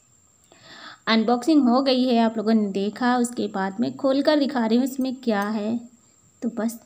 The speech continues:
खुल गया है और इसको देख लीजिए, पैकिंग बहुत अच्छी थी। इससे क्या है,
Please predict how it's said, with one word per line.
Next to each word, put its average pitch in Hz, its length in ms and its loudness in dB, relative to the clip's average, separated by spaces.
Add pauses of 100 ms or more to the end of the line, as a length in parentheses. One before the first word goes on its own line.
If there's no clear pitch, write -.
(640)
खुल 233 160 0
गया 220 260 0
है 233 200 -2
और 202 340 -8
इसको 240 400 -4
देख 220 360 -4
लीजिए, 226 320 -2
पैकिंग 240 580 2
बहुत 240 220 4
अच्छी 190 300 -6
थी। 220 220 -10 (840)
इससे 247 260 -2
क्या 247 260 2
है, 269 220 -2